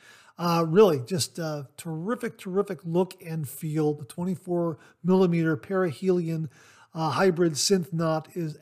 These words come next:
absolutely wonderful. Uh, lathers up a storm,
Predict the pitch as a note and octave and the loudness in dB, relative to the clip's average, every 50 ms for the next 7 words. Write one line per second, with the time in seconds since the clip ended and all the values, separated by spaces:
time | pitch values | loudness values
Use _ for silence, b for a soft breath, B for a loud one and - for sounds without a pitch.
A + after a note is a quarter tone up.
0 | - - F3+ F3 F3+ F#3 F3+ - - F3+ E3+ E3+ E3 D#3+ D3+ D3 D3 D#3 D#3+ D#3+ | -14 -8 -4 -2 -2 -2 -2 -4 -8 -6 -6 -6 -4 -4 -4 -4 -2 -2 -2 -2
1 | E3 E3 - - D#3+ D3+ D3 D3 C#3+ - _ _ _ - F3 E3 D#3+ D#3 D#3+ D#3 | -2 -4 -4 -2 0 0 0 0 -4 -8 _ _ _ -14 -10 -8 -6 -4 0 2
2 | F#3 G#3 A#3+ B3 B3+ B3 F#3 A3+ A3 A3 G3 C3+ - - G3+ F#3 F#3 F#3 F3+ | 4 6 6 6 6 4 4 4 2 0 -2 -6 -6 -4 -2 -2 -2 -2 -4